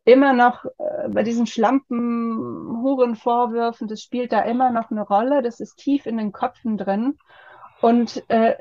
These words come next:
es, ich finde es sehr interessant, dass gerade die schwedische Haltung, äh,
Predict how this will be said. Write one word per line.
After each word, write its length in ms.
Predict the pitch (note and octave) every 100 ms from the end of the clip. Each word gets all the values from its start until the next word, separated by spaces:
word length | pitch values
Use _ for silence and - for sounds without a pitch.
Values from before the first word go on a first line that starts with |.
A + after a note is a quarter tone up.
| -
es, 220 | - A#3+ -
ich 160 | A3
finde 180 | C#4+ C#4
es 160 | B3+ -
sehr 220 | B3+ C4+
interessant, 640 | C4+ C4 B3+ A3+ C4+ D4
dass 260 | B3 - -
gerade 300 | A3 A#3+ C4+
die 140 | A3
schwedische 680 | G#3+ - A#3 B3 B3+ A#3 G#3+
Haltung, 840 | G#3 G#3+ C4 - C4 C4 C4 C4 - _ _ _ _ _ _ -
äh, 500 | A3 A3+ A3+ A3+